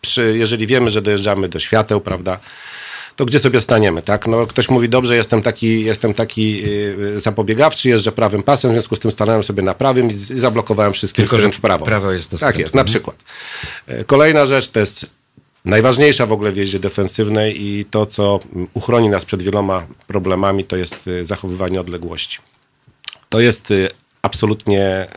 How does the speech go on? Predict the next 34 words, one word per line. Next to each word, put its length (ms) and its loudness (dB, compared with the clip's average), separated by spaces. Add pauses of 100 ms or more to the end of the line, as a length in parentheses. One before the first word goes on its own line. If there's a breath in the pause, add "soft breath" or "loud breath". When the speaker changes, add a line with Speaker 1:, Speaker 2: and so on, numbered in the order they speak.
(320)
Speaker 1:
priorytetowa 460 -2
Speaker 2:
I 40 -8
Speaker 1:
historia. 360 0
Speaker 2:
tego 140 2
musisz 300 2
uczyć 280 -4
dorosłych 420 2
ludzi, 220 -2
którzy 220 -2
mają 200 -2
praktykę, 480 0
Speaker 1:
Ale 120 6
Speaker 2:
bo 60 6
Speaker 1:
wyobraź 460 4
sobie, 300 0
wyobraź 320 2
sobie, 200 0
że 140 4
ludzie 260 0
kompletnie 400 2
nie 160 4
wie-, 100 0
nie 120 2
wiedzą, 260 4
co 100 0
to 100 0
jest 120 0
fizyka 300 -2
samochodu, 500 0
Speaker 2:
Ale 120 4
Speaker 1:
wiesz? 80 2
Speaker 2:
byli 180 2
u 80 0
Sławka, 580 0